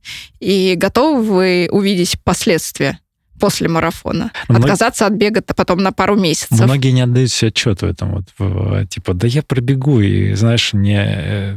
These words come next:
Speaker 2: ну как, дать им этот опыт, получить эту возможность получить этот опыт, и они такие, ну, потом уже приходят с другой головой.
Speaker 1: В общем, если человек все-таки настаивает на своем, а, я говорю, что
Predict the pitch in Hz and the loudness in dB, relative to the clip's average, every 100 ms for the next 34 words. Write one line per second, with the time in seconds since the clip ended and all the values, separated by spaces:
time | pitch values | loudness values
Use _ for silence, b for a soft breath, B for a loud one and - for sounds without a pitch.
0 | 107 - - 107 - 117 139 127 110 110 | -10 -4 -2 -2 -2 -2 0 2 0 2
1 | 95 135 123 92 - - 98 101 - 98 | 0 -2 -2 -6 -4 0 2 2 0 0
2 | 98 92 104 104 113 107 92 - 98 - | -2 -2 0 2 2 2 -2 0 0 0
3 | 107 95 101 117 117 95 92 92 90 95 | 0 -2 -2 -2 0 -2 0 0 2 0
4 | - - 95 110 135 95 - 101 104 101 | -2 -4 0 2 2 0 -2 -2 0 2
5 | 95 95 107 - 107 92 98 98 95 98 | 0 -2 -4 -2 0 0 0 0 2 2
6 | 104 113 120 220 220 208 202 247 208 - | 2 2 0 -2 -2 -2 -2 -2 -2 0
7 | 202 208 190 147 - - - - 202 202 | 0 2 0 -2 -6 -10 -8 -2 -2 0
8 | 208 190 180 196 185 - 214 269 349 339 | 0 0 0 -2 -2 0 0 0 -2 -2
9 | 185 165 165 175 208 240 202 165 160 - | 0 0 0 2 0 0 0 0 -2 -4
10 | 156 | -4